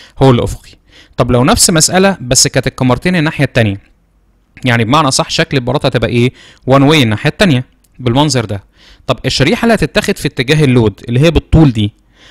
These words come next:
طب الشريحة دي دلوقتي مش الليفل يمينها وشمالها نفس الليفل؟ يعني الشريحة نفسها إيه؟ أفقية. طيب ده كده معناه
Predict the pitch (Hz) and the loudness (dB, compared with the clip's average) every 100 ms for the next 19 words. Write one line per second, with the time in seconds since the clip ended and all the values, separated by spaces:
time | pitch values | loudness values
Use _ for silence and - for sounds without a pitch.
0 | _ 131 117 131 - 135 - 180 196 180 | _ -8 -6 -4 -2 -2 0 -2 -2 -2
1 | 139 139 - 117 120 - 131 190 202 139 | 0 0 -2 -6 -4 -2 0 0 2 2
2 | 147 175 127 - 147 123 139 - 135 143 | 2 0 -2 -2 -2 0 -2 -2 -2 0
3 | 160 156 _ _ - _ 127 123 120 135 | -2 -4 _ _ -20 _ 0 0 0 0
4 | 165 - 147 - 160 156 117 113 123 - | 0 0 -2 0 0 0 0 -2 -2 -6
5 | _ - - 233 208 147 _ _ _ _ | _ -4 -2 2 2 2 _ _ _ _
6 | 123 113 - _ _ 139 175 226 196 139 | 0 0 -2 _ _ -2 0 2 2 2
7 | 170 | 0